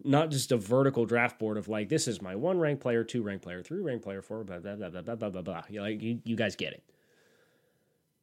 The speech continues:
That's cool, but we're also gonna do the horizontal board, which is vertical rows or vertical columns are positions, and the rows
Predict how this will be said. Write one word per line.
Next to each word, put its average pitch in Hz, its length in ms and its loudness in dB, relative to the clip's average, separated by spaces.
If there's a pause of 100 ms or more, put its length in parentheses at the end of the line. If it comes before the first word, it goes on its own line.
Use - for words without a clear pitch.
(580)
That's 196 240 8
cool, 147 540 6 (1000)
but 180 280 12
we're 180 120 10
also 202 240 10
gonna 185 160 10
do 151 180 8
the 139 80 10
horizontal 123 600 6
board, - 360 -8 (100)
which 123 400 2
is 120 840 6 (460)
vertical 175 480 8
rows 127 680 6
or 107 80 -4
vertical 151 320 2
columns 107 760 -4 (1000)
are 110 540 4 (100)
positions, - 680 0 (580)
and 110 120 -2
the 110 80 -2
rows 131 600 8